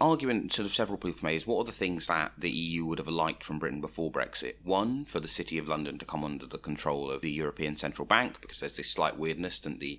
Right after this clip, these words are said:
European Union's and the Eurozone's major financial services hub is not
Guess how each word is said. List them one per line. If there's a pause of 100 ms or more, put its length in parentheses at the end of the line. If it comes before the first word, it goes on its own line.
(140)
European
Union's (180)
and
the
Eurozone's
major
financial
services
hub
is
not